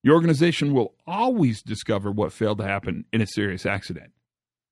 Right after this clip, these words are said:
Organizations are quite good at knowing what failed to take place with the benefit of hindsight. Your organization will know what it did and what it did not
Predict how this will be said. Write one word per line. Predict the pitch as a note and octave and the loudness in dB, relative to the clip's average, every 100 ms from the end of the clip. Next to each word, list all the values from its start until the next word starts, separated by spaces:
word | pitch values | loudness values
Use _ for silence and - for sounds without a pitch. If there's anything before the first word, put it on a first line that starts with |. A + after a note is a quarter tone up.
| _ _ _ - | _ _ _ 0
Organizations | F#3+ A3 F#3 F#3+ D#3+ B2+ | 2 4 4 4 2 -2
are | A2+ | -2
quite | - - C4+ A3+ C3 | -4 -4 -4 -4 -2
good | E3+ G#3+ G2+ - | 2 4 2 -4
at | - | -6
knowing | A#2+ B2+ C3+ B2 | 0 2 2 2
what | A2+ A2+ - | 2 0 -4
failed | - D#3+ C3+ | -4 -2 -2
to | A2+ | -4
take | - A#2+ | -4 -4
place | - B2 G#2+ - - _ | -2 0 -2 -6 -20 _
with | - A#2+ | -2 -2
the | A2+ | -2
benefit | G2+ A#2+ A2 G#2+ | 0 0 0 -4
of | G#2+ | -4
hindsight. | G#2+ G2+ F#2+ E2+ - _ _ _ _ _ _ _ _ _ _ _ _ | -4 -4 -6 -10 -14 _ _ _ _ _ _ _ _ _ _ _ _
Your | D#3 G3+ | 2 4
organization | G3 F#3 E3 E3+ - D3 | 4 2 2 2 0 0
will | C3 | 2
know | C3 B2+ A#2+ A2+ - | 4 4 2 0 -2
what | A#2+ B2 F3 | 0 2 4
it | E3+ C3 G#2+ | 2 0 2
did | E3 C#3 G#2 B2 B2+ _ _ - | 4 4 2 -2 -6 _ _ -4
and | A#2+ | 0
what | B2 B2+ | 2 0
it | - | 0
did | A2+ A2 G2+ | -2 -2 0
not | A2+ D3+ B2+ | 0 0 -6